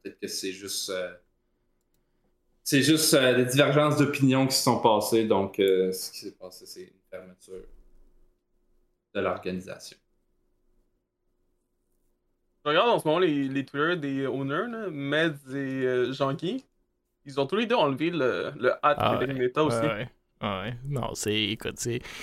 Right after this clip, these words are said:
Speaker 3: c'est fini, ce projet-là, c'est
Speaker 2: Ah,
Speaker 3: sûr.
Speaker 2: c'est,
Speaker 3: Euh,
Speaker 2: ouais.
Speaker 3: c'est, je sais pas, comme je l'ai dit, c'est malheureux. Après, je sais pas c'est quoi, tu sais, ils ont pris une approche un peu différente que la plupart des organisations. La plupart des organisations,
Speaker 1: Mm.
Speaker 3: j'ose croire,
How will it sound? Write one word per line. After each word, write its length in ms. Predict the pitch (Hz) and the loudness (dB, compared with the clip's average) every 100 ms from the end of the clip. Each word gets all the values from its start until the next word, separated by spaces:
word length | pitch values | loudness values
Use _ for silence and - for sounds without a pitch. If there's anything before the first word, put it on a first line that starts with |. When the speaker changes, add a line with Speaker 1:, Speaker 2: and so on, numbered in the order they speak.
| - - | -16 -10
Speaker 3:
c'est 200 | - 139 | -2 0
fini, 320 | 127 139 131 143 | 2 2 4 4
ce 140 | 135 | 2
projet-là, 520 | 117 123 117 120 127 | 0 0 2 2 2
c'est 180 | 139 127 | 0 0
Speaker 2:
Ah, 80 | 156 | 2
Speaker 3:
sûr. 120 | 117 120 139 127 127 | 2 4 6 4 2
Speaker 2:
c'est, 80 | - | 0
Speaker 3:
Euh, 560 | 113 113 113 117 117 120 | 0 2 0 -2 -4 -4
Speaker 2:
ouais. 100 | 127 | -4
Speaker 3:
c'est, 920 | - - 120 120 117 113 110 110 107 120 _ _ _ _ _ - | -2 -2 0 0 0 -2 -2 -4 -6 -10 _ _ _ _ _ -10
je 60 | |
sais 60 | - | -8
pas, 220 | - - | -8 -8
comme 180 | - 165 | -6 0
je 60 | |
l'ai 80 | 202 | 2
dit, 140 | 143 185 | 2 2
c'est 140 | - | 4
malheureux. 500 | 170 143 131 120 135 - - - - 147 | 4 4 4 4 2 -2 -12 -14 -6 0
Après, 280 | 160 - 339 | 4 4 4
je 60 | |
sais 80 | - | 2
pas 140 | - | 2
c'est 160 | 311 190 | 2 2
quoi, 340 | 160 170 180 | 4 4 4
tu 100 | 151 | 4
sais, 80 | 233 | 4
ils 40 | 196 | 4
ont 80 | 143 | 4
pris 160 | - | 2
une 80 | 269 | 2
approche 340 | 156 - 170 | 4 4 2
un 80 | 147 | 2
peu 140 | - 147 | 0 -4
différente 540 | - 147 131 143 160 | -2 0 2 2 2
que 80 | 139 | 2
la 120 | 120 | 2
plupart 380 | - - 135 143 | 0 0 2 4
des 200 | 139 127 | 2 2
organisations. 760 | 120 123 120 120 110 - 143 | 2 2 2 4 2 2 2
La 140 | 180 135 | 2 2
plupart 300 | - 175 196 | 0 2 4
des 160 | 160 147 | 2 2
organisations, 680 | 139 131 123 123 113 139 | 2 0 0 0 2 2
Speaker 1:
Mm. 40 | 139 | 2
Speaker 3:
j'ose 220 | 127 120 | 0 -2
croire, 400 | - 139 147 | 0 2 2